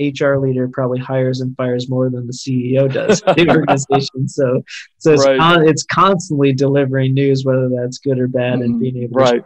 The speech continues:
Speaker 1: to shift it accordingly. So,
Speaker 2: Right.
Speaker 1: so awesome. So Trevin, how can people get a hold of, uh,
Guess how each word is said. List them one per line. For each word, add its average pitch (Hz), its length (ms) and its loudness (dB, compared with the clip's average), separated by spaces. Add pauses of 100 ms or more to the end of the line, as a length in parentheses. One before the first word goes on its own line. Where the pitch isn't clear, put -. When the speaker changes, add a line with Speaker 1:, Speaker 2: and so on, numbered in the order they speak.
(100)
Speaker 1:
to 127 60 -6
shift 120 100 -6
it - 20 -6
accordingly. 123 560 -6
So, 123 380 -6
Speaker 2:
Right. - 140 -10 (260)
Speaker 1:
so 123 240 0
awesome. 127 380 -2
So 156 180 4
Trevin, 147 480 2 (100)
how 156 160 2
can 180 200 -2
people 160 280 0
get 147 160 2
a 143 60 -2
hold 139 320 0
of, 131 180 0 (220)
uh, 123 300 0